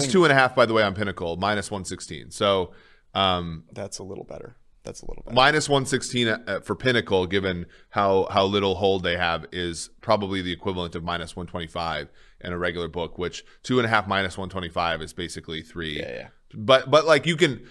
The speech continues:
Speaker 2: there, there are ways to get this to two and a half if you want it.
Speaker 1: Yeah, you're gonna have to pay a little bit. Um, okay. Uh, let's, let's,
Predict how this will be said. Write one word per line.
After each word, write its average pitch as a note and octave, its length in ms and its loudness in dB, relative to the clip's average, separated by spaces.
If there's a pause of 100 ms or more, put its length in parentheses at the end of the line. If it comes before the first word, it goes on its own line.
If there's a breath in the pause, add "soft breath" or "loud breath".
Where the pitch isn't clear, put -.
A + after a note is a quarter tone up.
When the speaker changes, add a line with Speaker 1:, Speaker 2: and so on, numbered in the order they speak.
(160 loud breath)
Speaker 2:
there, C3+ 200 8
there C3+ 160 8
are C3+ 220 8
ways G#2+ 600 4
to A2+ 100 0
get G2+ 220 0
this F#2 180 -4
to E2+ 60 -14
two F#2 160 -6
and E2+ 100 -6
a - 20 -4
half E2 220 -8
if D#2 120 -18
you E2+ 80 -10
want D#2+ 320 -10
it. - 300 -16 (560)
Speaker 1:
Yeah, - 120 -20
you're - 80 -20
gonna G2 100 -14
have - 80 -20
to - 60 -20
pay G2 160 -10
a G2 40 -8
little F#2+ 160 -12
bit. - 240 -16 (160)
Um, A#2 400 0 (600 soft breath)
okay. C3+ 180 0 (380)
Uh, A2+ 400 4 (880 soft breath)
let's, - 460 0
let's, C#3 240 -2